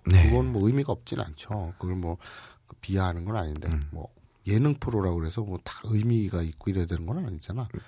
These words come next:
Speaker 1: 그렇죠.
Speaker 2: 그냥 웃고 가볍게 웃고 떠들 수도 있어야지.
Speaker 1: 예, 그리고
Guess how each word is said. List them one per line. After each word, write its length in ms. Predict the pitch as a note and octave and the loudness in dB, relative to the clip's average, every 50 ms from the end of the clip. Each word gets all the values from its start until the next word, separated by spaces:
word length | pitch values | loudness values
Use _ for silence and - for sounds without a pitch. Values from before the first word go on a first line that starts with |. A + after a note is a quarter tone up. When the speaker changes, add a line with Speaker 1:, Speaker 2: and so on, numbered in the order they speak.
| - - - | -12 -2 4
Speaker 1:
그렇죠. 240 | - A#2+ B2+ A#2+ A#2+ | 6 6 8 8 6
Speaker 2:
그냥 120 | A2 B2 | 6 4
웃고 100 | C#3+ D3 | 2 0
가볍게 400 | - - - G#2 A#2+ B2 - - | -4 -4 -2 -2 -2 0 0 0
웃고 200 | G2+ E2+ - - | -2 -2 -2 -6
떠들 280 | - - B2+ C#3 C#3+ B2+ | -2 -2 -2 0 0 -2
수도 220 | A#2 - - - G#2+ | -4 -4 -6 -4 -4
있어야지. 560 | F#2 - - - - - D#2 - - F2 F2 | -4 -4 -4 -6 -6 -6 -6 -8 -6 -4 2
Speaker 1:
예, 160 | - G2 F#2 F2+ | 4 6 6 6
그리고 120 | - E3 | 6 6